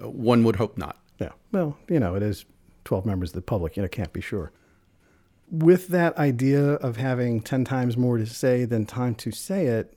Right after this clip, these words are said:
Speaker 2: there aren't very many rules at Mission Story Slam, but one of them is you're supposed to be done within five minutes. And I have to say, most people do go over a little. You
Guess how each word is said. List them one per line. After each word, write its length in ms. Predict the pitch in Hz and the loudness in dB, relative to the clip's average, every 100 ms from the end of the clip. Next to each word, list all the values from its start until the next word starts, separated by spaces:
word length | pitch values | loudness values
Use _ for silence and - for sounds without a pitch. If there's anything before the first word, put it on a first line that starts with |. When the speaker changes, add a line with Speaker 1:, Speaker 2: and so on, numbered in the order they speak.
| _ | _
Speaker 2:
there 160 | - 143 | -6 -2
aren't 220 | 170 196 | 0 2
very 260 | 151 151 151 | 6 6 8
many 280 | 143 147 143 | 8 6 6
rules 720 | 120 127 135 151 190 - - | 4 4 4 0 -4 -12 -6
at 100 | 160 | -2
Mission 280 | 165 156 170 | 0 0 -2
Story 300 | - 156 151 | -2 0 0
Slam, 360 | 147 170 170 160 | -2 -2 0 0
but 120 | 117 | 0
one 160 | 123 | 2
of 100 | 120 | 0
them 160 | 123 123 | 2 0
is 220 | 120 120 | 0 -2
you're 100 | 120 | -4
supposed 360 | - - 117 - | -4 -2 -2 -4
to 40 | |
be 120 | 110 113 | -4 -2
done 280 | 113 110 | 0 2
within 280 | 113 107 110 | 2 2 0
five 300 | 107 110 127 | 0 -2 0
minutes. 360 | 123 104 156 - | -2 -2 -4 -4
And 100 | 127 | -2
I 60 | |
have 200 | 120 135 - | 0 -2 -2
to 80 | |
say, 120 | 156 156 | -4 2
most 240 | 160 165 | 2 2
people 260 | 160 147 131 | -2 0 0
do 200 | 120 123 | 2 2
go 240 | 131 120 | 4 2
over 180 | 117 120 | 2 0
a 60 | 110 | 0
little. 360 | 135 135 110 | 2 0 -2
You 340 | 147 139 147 | -2 0 0